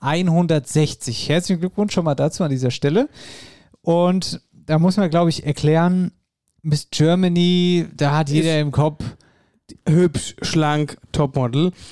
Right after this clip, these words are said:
Speaker 2: Aber das ist schon lang nicht mehr. Hier bei Miss Germany geht es nicht mehr um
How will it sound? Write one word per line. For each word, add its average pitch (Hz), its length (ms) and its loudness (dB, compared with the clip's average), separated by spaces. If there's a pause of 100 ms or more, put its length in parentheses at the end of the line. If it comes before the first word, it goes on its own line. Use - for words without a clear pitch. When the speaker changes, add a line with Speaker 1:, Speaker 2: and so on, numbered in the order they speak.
(140)
Speaker 2:
Aber 175 340 2
das 180 280 -2
ist 220 120 -2
schon 185 240 2
lang 185 200 2
nicht 214 140 2
mehr. 233 300 2 (680)
Hier 220 240 4
bei 202 140 2
Miss 185 180 0
Germany 208 400 0
geht 190 220 0
es 175 140 -2
nicht 196 240 -2
mehr 170 340 0
um 156 320 0